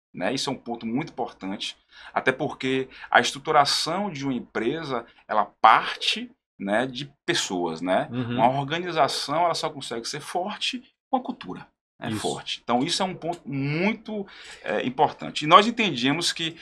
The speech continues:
Speaker 1: dentro desse processo, com um, um grupo forte, né, com a construtora forte, com um nome forte, né, nós tínhamos que nos preparar melhor para o momento que iria vir,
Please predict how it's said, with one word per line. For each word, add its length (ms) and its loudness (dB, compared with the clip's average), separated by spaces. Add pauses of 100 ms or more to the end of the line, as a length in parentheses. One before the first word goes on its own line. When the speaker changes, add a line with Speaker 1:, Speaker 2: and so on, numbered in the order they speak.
(800)
Speaker 1:
dentro 300 4
desse 180 2
processo, 720 0 (400)
com 480 2 (320)
um, 360 0
um 120 2
grupo 380 2
forte, 800 0 (480)
né, 180 4
com 160 4
a 80 4
construtora 760 -4 (220)
forte, 840 4
com 180 -2
um 120 0
nome 240 -2
forte, 800 0 (260)
né, 300 4 (180)
nós 240 2
tínhamos 220 0
que 100 -8
nos 160 -4
preparar 720 6
melhor 560 -2 (460)
para 140 4
o 20 4
momento 300 0
que 80 -6
iria 160 -4
vir, 260 -10